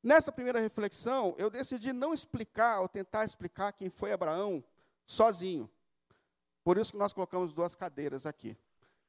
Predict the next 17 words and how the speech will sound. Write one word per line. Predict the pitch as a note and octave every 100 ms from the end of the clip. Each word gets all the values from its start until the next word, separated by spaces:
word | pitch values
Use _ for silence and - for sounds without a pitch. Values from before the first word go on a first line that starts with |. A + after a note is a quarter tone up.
| _ _ _ _ _ _
Chamei | - F#3 G#3
um | A3
amigo | G3+ F#3+ E3+ F3+
meu, | G3 A#3 B3+ - _ _
que | F3+
é |
mais | F#3 G3 F#3+
inteligente | F3+ F3+ E3+ E3 E3+ D3+
do | D3+
que | F#3+
eu, | G3+ B3+ C4 - _ _ _ -
que | B3
não | G3
é |
muito | E3+ -
difícil, | D3 D#3+ G#3+ - - - _ _ _ _
né, | - E3+